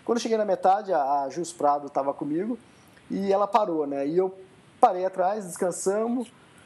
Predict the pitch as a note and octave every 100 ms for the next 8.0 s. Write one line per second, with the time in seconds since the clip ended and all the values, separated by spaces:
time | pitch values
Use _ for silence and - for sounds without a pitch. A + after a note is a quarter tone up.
0 | - D#3+ F#3 G3+ G#3 F3 F#3+ C4+ D#4 F3+
1 | G#3+ G3 E3 D3 C3+ E3+ G3 F3 E3 D#3+
2 | F#3+ D3 F3+ E3 C#3+ D#3+ C#3 D#3+ D#3+ B2
3 | C#3+ D#3 C#3+ - D3 D3+ D3 C3 B2+ D#3+
4 | - B2+ B2 - D#3 D#3+ D#3 C#3 D3 D3+
5 | D#3+ E3+ E3 - A2+ A#2 A#2+ D3 E3 F#3
6 | - F#3 F#3+ G3 F3+ F#3 E3+ D#3 C#3+ -
7 | D#3 D3 C#3 D#3+ E3+ - B2+ B2 E3+ F#3